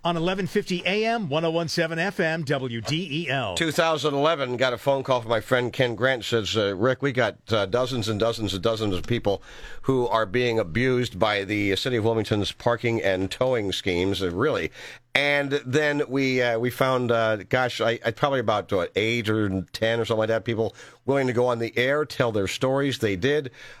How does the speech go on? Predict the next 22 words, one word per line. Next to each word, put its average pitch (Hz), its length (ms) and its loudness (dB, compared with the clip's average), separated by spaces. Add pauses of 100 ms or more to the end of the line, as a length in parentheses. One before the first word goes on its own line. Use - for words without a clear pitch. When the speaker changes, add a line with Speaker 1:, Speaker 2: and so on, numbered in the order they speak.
Speaker 2:
I 107 140 2
recommended 117 520 0
the 110 140 2
Institute 113 300 -2
for 98 120 -2
Justice. 165 800 -2
Uh, 104 240 2
Ken 107 240 -2
reached 104 200 0
out 95 120 0
to 98 60 -4
those 143 180 2
folks. 135 340 -2 (320)
And 117 200 0
then 127 140 2
he 123 120 0
also 117 260 0
reached 113 220 -2
out 113 200 0
to 113 120 0
another 143 340 0
organization 117 840 0